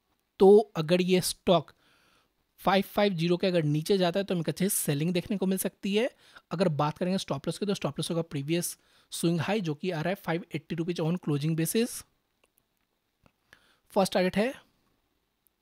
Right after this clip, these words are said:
फ़ाइव थर्टी फ़ाइव का, सेकंड टारगेट है फ़ाइव फ़िफ़्टीन का,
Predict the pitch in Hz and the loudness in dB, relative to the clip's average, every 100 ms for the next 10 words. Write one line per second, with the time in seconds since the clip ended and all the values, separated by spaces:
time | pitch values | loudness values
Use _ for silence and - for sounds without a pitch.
0 | _ _ _ _ _ _ _ _ - 165 | _ _ _ _ _ _ _ _ 0 0
1 | 170 165 180 170 139 - 185 269 - _ | 0 -4 -4 -2 -6 -2 -2 -2 -4 _
2 | _ _ _ _ _ _ _ _ _ _ | _ _ _ _ _ _ _ _ _ _
3 | - 165 190 190 175 185 208 - 151 - | -8 -4 -2 -2 -2 -2 -6 -2 -4 -2
4 | 139 - 175 196 | -8 -2 -2 0